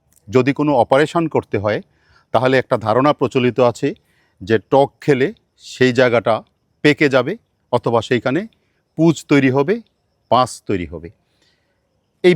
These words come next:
বিষয়টি সম্পূর্ণ ভুল। তার কারণ হচ্ছে, যদি আপনার কোনো স্থানে ক্ষত হয়, আপনার অপারেশন হয়, যদি প্রচুর পরিমাণে ভিটামিন সি খান, তাহলে কোলাজেনের পরিমাণ বৃদ্ধি পাবে। কোলাজেনের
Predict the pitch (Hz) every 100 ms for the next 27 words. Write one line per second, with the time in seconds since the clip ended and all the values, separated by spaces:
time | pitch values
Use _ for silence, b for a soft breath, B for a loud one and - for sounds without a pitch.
0 | 151 170 196 190 190 214 _ _ _ -
1 | - 170 156 175 156 113 98 87 76 _
2 | _ _ _ _ _ _ _ _ _ _
3 | 110 104 117 139 170 170 - 139 b b
4 | b b b 95 156 185 208 - 127 -
5 | 139 131 120 _ _ _ _ _ _ _
6 | _ _ _ _ 139 160 - 165 156 -
7 | 151 143 117 131 214 _ _ _ _ -
8 | 98 107 - 110 135 143 - 151 147 196
9 | _ _ _ 127 131 131 160 _ _ -
10 | 143 - 185 185 175 165 156 120 123 143
11 | 151 139 - 151 - 139 202 _ _ _
12 | - 101 110 104 107 _ _ - 139 143
13 | 160 160 160 151 147 135 123 127 147 156
14 | 196 - b b b b - 185 233 247
15 | 247